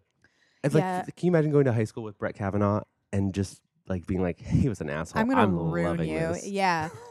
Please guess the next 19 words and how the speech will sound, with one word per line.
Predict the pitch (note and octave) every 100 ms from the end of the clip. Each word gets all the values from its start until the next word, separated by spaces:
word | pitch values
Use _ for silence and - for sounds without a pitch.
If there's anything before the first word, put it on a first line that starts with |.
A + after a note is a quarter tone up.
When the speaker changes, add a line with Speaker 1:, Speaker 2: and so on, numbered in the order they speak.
| G#4+
Speaker 1:
<laughs> | - _ _ C4+
Speaker 2:
I, | C#4+ D#4+ D4 A3+
<sighs> | G#3+ G#3+ G3+ G#3+ A#3+
I | A#3+
so | B3 - D4 C#4+
hope | B3 A#3 A3 - - - F3
that, | F3+ E3+ E3 D#3 D#3+ _
you | F#3
know, | E3+ E3
Ford's | - F#3+ F3 E3+ E3+ E3 - - - _ _
testimony, | F#3 F#3+ - - F3 E3 D#3+ E3
however | F#3 A3 G3+
she | G3+ F3
chooses | - G3 F3 E3+ -
to | E3+
do | C#4 D4
it, | F#3+ F3+ F#3 - _ _ _ _ _ _ - D#3
does | F#3+ G#3+ -
count, | - D4+ E4 F4